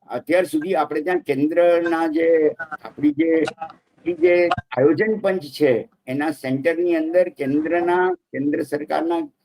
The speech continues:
આયોજન પંચના કેન્દ્રમાં મશીન છે અને એટલા કારણે per capita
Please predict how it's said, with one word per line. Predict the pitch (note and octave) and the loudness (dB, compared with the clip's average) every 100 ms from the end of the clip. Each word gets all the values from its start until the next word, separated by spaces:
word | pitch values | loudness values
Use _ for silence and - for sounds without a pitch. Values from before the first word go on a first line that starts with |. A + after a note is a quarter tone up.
| _ _ _ - | _ _ _ -4
આયોજન | C3 D3+ E3+ E3+ | 2 2 2 -2
પંચના | E3+ E3 - E3+ | -4 -8 -6 -6
કેન્દ્રમાં | D#3+ - - E3 E3+ F3 - | -2 0 0 0 -2 -2 0
મશીન | C3+ C3 G3 G#3 D#3 | -2 -2 -2 -2 -2
છે | - G#2+ - - _ _ - | -4 -6 -8 -20 _ _ -4
અને | C#3 D3 | 0 2
એટલા | C3+ G3 F#3+ | 2 0 2
કારણે | F#3 F#3 G3 | 0 0 -2
per | F3 C3+ C#3+ - F3 | -4 -6 -4 0 0
capita | F#3 G#3+ D#3 G3+ E3 E3 | 6 6 6 2 2 4